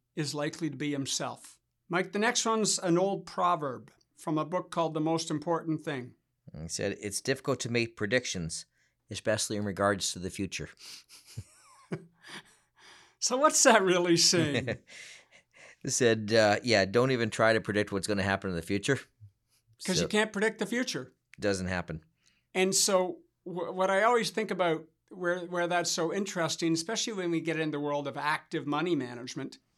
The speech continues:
Speaker 1: most of them, their, their job is to try and predict the future, predict the future of the economy, predict the future of companies, and yet we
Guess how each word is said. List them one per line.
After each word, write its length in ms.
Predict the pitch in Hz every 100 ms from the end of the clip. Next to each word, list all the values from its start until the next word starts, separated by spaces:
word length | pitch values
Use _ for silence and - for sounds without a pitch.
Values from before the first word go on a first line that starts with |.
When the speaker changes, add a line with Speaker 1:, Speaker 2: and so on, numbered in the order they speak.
| _ _ _ _ -
Speaker 1:
most 380 | 175 214 -
of 80 | 196
them, 380 | 175 165 160 160 165
their, 320 | 160 160 165
their 220 | 170 160 147
job 480 | - 190 233 170
is 140 | 151 135
to 140 | 160
try 320 | - 185 170
and 200 | 165 160
predict 380 | - 165 185 -
the 40 | 185
future, 540 | 175 185 185 120 - _ _ _ _ _ _
predict 340 | 165 175 170
the 60 | 170
future 440 | - 170 170 165
of 140 | 147 135
the 100 | 131
economy, 640 | 131 196 190 185 180 175
predict 380 | 170 143 156 -
the 80 | 156
future 420 | 165 160 - 151
of 160 | 139 -
companies, 720 | 226 226 160 135 143 - - _ _ _ _
and 200 | 190 165
yet 220 | 175 170 175
we 200 | 175